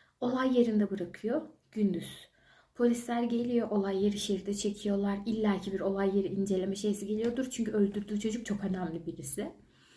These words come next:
Falan filan. Ayan beyan yolun ortasında duran o tüpü polis bulmuyor. Akşam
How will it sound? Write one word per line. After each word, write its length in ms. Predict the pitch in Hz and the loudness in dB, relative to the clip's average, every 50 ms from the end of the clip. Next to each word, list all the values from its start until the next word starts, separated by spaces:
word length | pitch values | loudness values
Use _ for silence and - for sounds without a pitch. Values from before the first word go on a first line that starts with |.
| - - - - - - _ _ _ _ _ _ _ _ _ _ _ _ _ _ _ _ _ _ _ - - - _ | -20 -20 -20 -20 -20 -20 _ _ _ _ _ _ _ _ _ _ _ _ _ _ _ _ _ _ _ -20 -20 -20 _
Falan 420 | - - 302 311 302 269 254 240 | -4 0 4 6 6 6 6 6
filan. 400 | - 277 277 269 285 339 - - - _ _ _ _ _ _ _ _ _ _ _ _ _ _ _ _ _ - | 4 4 4 4 4 4 0 -8 -16 _ _ _ _ _ _ _ _ _ _ _ _ _ _ _ _ _ -2
Ayan 440 | - 247 269 269 285 311 302 277 262 | 2 4 4 4 6 6 6 6 6
beyan 400 | 233 214 208 190 196 214 208 - 220 | 8 8 6 6 6 4 2 2 2
yolun 300 | 226 233 262 277 277 277 | 4 6 6 8 8 8
ortasında 640 | 262 240 240 - 247 240 - - 240 240 262 262 240 | 6 6 4 2 0 0 2 4 4 6 6 4 4
duran 360 | 220 202 185 190 226 - - - | 2 2 2 0 -2 -4 -6 -6
o 160 | 196 196 - - - | -8 -8 -8 -10 -14
tüpü 520 | - - - - - - 220 262 - - - _ _ _ _ _ _ _ _ _ _ _ _ _ _ - | -14 -12 -12 -8 -6 -4 -4 -4 -4 -8 -14 _ _ _ _ _ _ _ _ _ _ _ _ _ _ 0
polis 440 | - 277 285 277 269 262 - - - | 4 6 6 6 6 2 0 -2 -2
bulmuyor. 600 | 262 269 285 277 240 208 196 - 339 - - - - _ _ _ - | 0 4 6 6 6 6 6 4 0 -2 -8 -16 -20 _ _ _ -6
Akşam 540 | - 240 240 - - - - 247 240 - - | -6 -6 -4 -2 -4 -2 -2 -4 -4 -6 -8